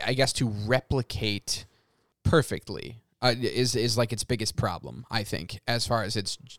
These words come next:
generation. But as a starting point, I think it's absolutely fantastic. So, so, so two real life applications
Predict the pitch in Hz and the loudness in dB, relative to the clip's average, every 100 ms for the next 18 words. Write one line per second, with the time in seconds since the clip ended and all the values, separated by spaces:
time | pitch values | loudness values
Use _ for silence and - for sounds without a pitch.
0 | - 110 101 87 - - - - 143 92 | -4 -2 -2 -4 -4 -8 -14 0 2 2
1 | - - - - 123 131 110 - - - | -2 -20 -20 -2 0 2 2 2 2 4
2 | 127 131 165 180 185 - 175 220 - - | 6 6 4 -2 -4 -2 -2 -4 -8 -4
3 | 117 123 123 113 104 117 - 110 104 87 | 0 2 2 2 0 0 0 -2 -2 -2
4 | - 107 - - - - - _ - - | 0 0 0 -8 -10 -18 -20 _ -2 2
5 | - 143 82 98 - _ _ _ - - | 6 8 6 2 -4 _ _ _ -4 0
6 | 127 135 117 - 190 175 135 139 131 123 | 2 2 2 0 2 2 2 4 4 4
7 | 90 107 110 104 107 98 95 - | 2 0 0 -2 -2 -2 -2 -4